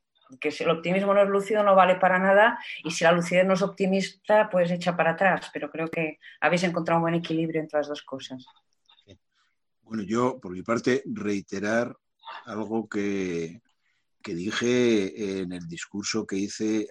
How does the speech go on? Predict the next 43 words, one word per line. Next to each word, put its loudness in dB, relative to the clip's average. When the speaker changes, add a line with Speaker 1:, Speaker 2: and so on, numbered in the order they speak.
Speaker 2:
ante -10
la -4
Knesset, 0
ante -12
el -18
Parlamento -8
israelí, 0
el -4
mismo 4
día 2
que -6
comenzaba -4
la -2
conferencia -8
de -4
Madrid, -2
que -20
creo -16
que -10
era -8
el -10
veintiocho -8
de -2
octubre -6
de -6
mil -6
novecientos -8
noventa -12
y -10
uno. -10
Y -12
no -2
lo 2
dije -2
solo -4
personalmente, -4
lo -12
dije -8
en -6
nombre -4
del -8
Parlamento -6
Europeo. -8